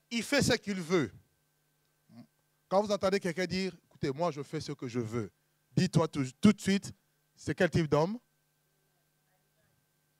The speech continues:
Animal. Christ en dehors de sa vie. Amen. Il dirige lui-même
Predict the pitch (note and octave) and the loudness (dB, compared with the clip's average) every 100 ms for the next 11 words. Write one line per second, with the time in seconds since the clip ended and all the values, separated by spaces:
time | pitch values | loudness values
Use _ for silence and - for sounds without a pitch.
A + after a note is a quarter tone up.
0 | _ _ _ _ _ _ _ _ _ _ | _ _ _ _ _ _ _ _ _ _
1 | G#2+ G#2+ _ _ _ _ _ _ _ B2+ | -20 -20 _ _ _ _ _ _ _ -10
2 | B2 A2 F2 E2+ _ _ _ _ _ _ | -8 -10 -14 -20 _ _ _ _ _ _
3 | _ _ _ _ _ _ _ _ _ - | _ _ _ _ _ _ _ _ _ 4
4 | F#4 - D4+ B3 A#3 G3+ F#3 C#3+ A2 _ | 4 8 6 8 6 4 2 -4 -8 _
5 | _ _ _ _ _ _ _ _ _ _ | _ _ _ _ _ _ _ _ _ _
6 | _ _ _ _ _ _ _ _ _ _ | _ _ _ _ _ _ _ _ _ _
7 | _ C#3 C3+ A2 - _ _ _ _ _ | _ 0 0 -2 -8 _ _ _ _ _
8 | _ _ _ _ _ _ _ - G4 G3+ | _ _ _ _ _ _ _ 6 6 6
9 | D#4+ E4+ E4+ F#4+ - B3 E4+ E4 D#4+ D#4+ | 6 6 8 6 4 4 4 6 6 6